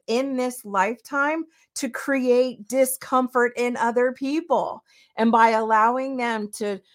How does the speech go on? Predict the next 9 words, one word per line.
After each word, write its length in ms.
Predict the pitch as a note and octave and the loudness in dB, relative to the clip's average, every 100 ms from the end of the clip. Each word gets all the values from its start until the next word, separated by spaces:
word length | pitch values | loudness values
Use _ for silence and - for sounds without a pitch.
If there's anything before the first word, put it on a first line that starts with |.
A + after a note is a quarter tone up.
| _ _ _ | _ _ _
stunk 640 | - - - B3 B3 B3 | -16 -16 -4 -2 -2 -4
you 160 | B3 A#3 | -6 -2
down 420 | A#3 B3 A3 F#3+ | 0 2 2 0
and 100 | F#3 | -4
put 260 | A#3+ A#3 | -4 -4
you 140 | B3 A3+ | -4 -4
in 100 | A3+ | -2
this 180 | A3+ - | -4 -6
container, 1120 | - G#3+ G#3+ G3+ G#3+ C4 A#3 E3+ E3+ F#3 | -4 -4 -4 -4 -2 -2 -2 -2 -2 -6